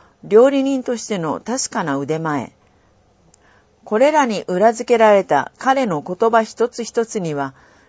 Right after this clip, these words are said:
えも言われぬ重みと説得力がありました。中でも、日本は才能のある人や目立つ人、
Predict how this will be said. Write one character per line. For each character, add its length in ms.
え 120
も 140
言 140
わ 100
れ 140
ぬ 120
重 200
み 160
と 120
説 260
得 220
力 280
が 100
あ 80
り 80
ま 160
し 120
た。 200
中 280
で 120
も、 220
日 140
本 340
は 300
才 320
能 180
の 200
あ 60
る 120
人 240
や 120
目 200
立 260
つ 20
人、 320